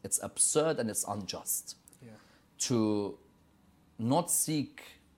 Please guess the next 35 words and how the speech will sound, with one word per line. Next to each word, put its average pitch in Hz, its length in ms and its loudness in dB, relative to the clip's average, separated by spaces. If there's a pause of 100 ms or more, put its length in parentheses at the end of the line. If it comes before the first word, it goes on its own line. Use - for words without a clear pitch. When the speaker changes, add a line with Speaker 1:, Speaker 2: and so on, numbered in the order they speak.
(1600)
Speaker 1:
to - 140 0
have 110 320 0
your 107 200 0
daughter 117 260 -2
having 104 360 -4
say 135 440 2
in 117 180 -6
who 113 120 -6
she - 160 -6
wants 113 180 -2
to - 80 -8
live 110 280 -4
her 98 160 -6
life 98 360 -4
with 240 200 -6 (1040)
is 104 100 -8
ridiculous. - 720 -6 (1300)
To 104 100 -6
the 98 120 -2
extent 135 520 -2
that 113 220 -6
you 104 80 -4
have, 120 240 -2 (140)
our 104 200 -4
maraja 120 560 -2
are 107 140 -6
clear. 185 400 -6 (1900)
If 110 260 -4
you're 117 160 4
gonna 113 260 -2
take 113 300 -2
an 110 120 -2
istikhara 113 760 -2
for 110 240 -4
marriage 127 1040 -4